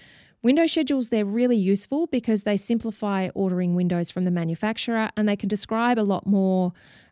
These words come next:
uh, required information about the windows than the elevations and the plans do.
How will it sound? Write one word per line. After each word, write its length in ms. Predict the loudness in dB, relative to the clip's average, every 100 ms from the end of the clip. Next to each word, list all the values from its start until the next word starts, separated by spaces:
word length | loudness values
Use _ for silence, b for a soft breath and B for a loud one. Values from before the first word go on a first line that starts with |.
| -4
uh, 220 | -2 0
required 440 | -2 0 0 2
information 600 | 0 -2 -2 -2 -2 -4 -6
about 320 | -4 -4 -2
the 80 | -2
windows 560 | 0 0 0 0 -2 -2
than 200 | 0 0
the 180 | 0 -2
elevations 580 | -4 -2 -4 -2 -2
and 120 | -2 -6
the 40 |
plans 500 | -6 -4 -2 -2 -4
do. 340 | -8 -8 -10